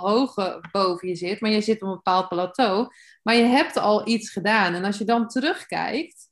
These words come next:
dan zit je niet meer op nul. Je zit alweer op een bepaald plateau. Van daar ga je weer hoog. En va-, ga je, en zo kom je steeds een stukje verder. En wij kijken natuurlijk naar die top,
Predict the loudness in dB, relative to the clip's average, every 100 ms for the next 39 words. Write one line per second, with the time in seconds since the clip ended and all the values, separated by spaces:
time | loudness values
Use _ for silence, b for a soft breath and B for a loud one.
0 | _ _ _ _ 2 4 4 6 6 6
1 | 4 4 4 4 4 0 -4 -10 _ _
2 | _ _ 2 2 4 4 4 2 0 0
3 | 4 4 4 0 -2 2 4 2 -2 0
4 | 2 2 0 -2 0 0 0 0 0 -4
5 | -4 -8 -4 -4 -2 -2 -2 -2 -2 0
6 | 0 -2 -4 -6 -4 -4 -4 -6 -8 -8
7 | -10 0 2 4 2 0 B B B 0
8 | 4 4 6 4 4 4 2 2 0 2
9 | 2 2 0 2 0 0 -4